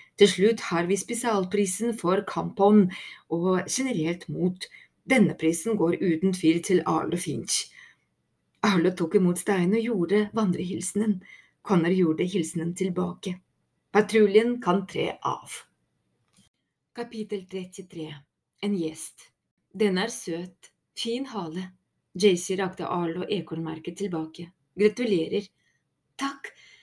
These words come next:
De sto utenfor kirke og ventet på moren, som hadde gått inn igjen for å hente en gjenglemt gryte. De fleste bilene hadde allerede kjørt ut av parkeringsplassen. Det summer i J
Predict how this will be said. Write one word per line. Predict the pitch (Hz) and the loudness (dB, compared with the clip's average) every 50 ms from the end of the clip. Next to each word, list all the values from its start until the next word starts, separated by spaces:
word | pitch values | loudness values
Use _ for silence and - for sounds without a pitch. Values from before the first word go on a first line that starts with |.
| _ _ _ _ _ | _ _ _ _ _
De | 185 196 185 | -6 -6 -6
sto | - 214 208 | -4 -4 -2
utenfor | 220 208 - 165 170 208 226 226 | -2 -2 -4 -4 -4 -4 -4 -4
kirke | - - 220 190 - - - 226 | -2 -2 -4 -4 -4 -4 -6 -6
og | 233 | -4
ventet | 254 233 185 180 - - - | -2 -2 -2 -2 -4 -8 -12
på | - 233 240 | -10 -4 -2
moren, | 214 202 190 185 202 233 226 214 | 0 0 0 0 0 0 0 0
som | 202 - 180 170 180 | -2 -2 -4 -6 -6
hadde | 175 165 180 185 175 170 - - | -6 -8 -6 -6 -6 -6 -6 -8
gått | 170 170 - - - - 175 | -8 -8 -8 -10 -12 -8 -4
inn | 175 180 190 190 | -2 -2 -2 -2
igjen | 180 170 170 160 180 180 180 | -4 -4 -4 -2 -2 -2 -2
for | - - 170 | -4 -4 -6
å | 214 220 | -4 -4
hente | 240 196 165 147 - - - - - | -2 -4 -4 -6 -6 -10 -10 -8 -4
en | 180 185 190 185 - - - - - - | -4 -4 -4 -4 -6 -14 -18 -18 -14 -10
gjenglemt | 160 156 156 156 165 170 170 175 170 165 165 165 165 170 180 180 180 - - - | -8 -6 -2 -2 0 0 0 0 0 0 -2 -4 -2 -2 -2 -4 -4 -8 -12 -8
gryte. | 202 208 202 147 147 _ - 175 170 _ _ _ _ _ _ _ - - - - - - - - | -6 -6 -6 -6 -8 _ -14 -14 -14 _ _ _ _ _ _ _ -20 -20 -18 -18 -18 -18 -10 -6
De | - 247 | -4 0
fleste | 247 311 294 - - - 277 269 220 | 2 2 2 2 0 -4 -6 -6 -4
bilene | 220 220 196 180 175 196 214 220 180 | -4 -4 -2 0 0 0 0 0 0
hadde | 175 160 170 196 | -2 -2 -4 -2
allerede | 196 170 151 156 156 165 185 185 | -2 -2 -2 -2 -2 -4 -4 -6
kjørt | - - - 170 180 - - | -6 -4 -4 -4 -6 -6 -8
ut | 165 160 165 170 180 | -8 -6 -6 -6 -6
av | 175 - 185 | -8 -8 -10
parkeringsplassen. | - 185 170 165 170 165 - - - 165 160 170 - - - 185 180 185 _ - - - - - _ _ _ | -10 -8 -8 -8 -8 -8 -10 -12 -12 -12 -10 -10 -10 -8 -6 -6 -6 -8 _ -20 -20 -20 -20 -20 _ _ _
Det | - 185 185 | -6 -4 -4
summer | 180 - - - 208 202 180 165 170 180 | -4 -4 -2 0 2 2 2 2 2 2
i | 208 214 180 | 2 2 2
J | 180 185 175 | 2 -2 -2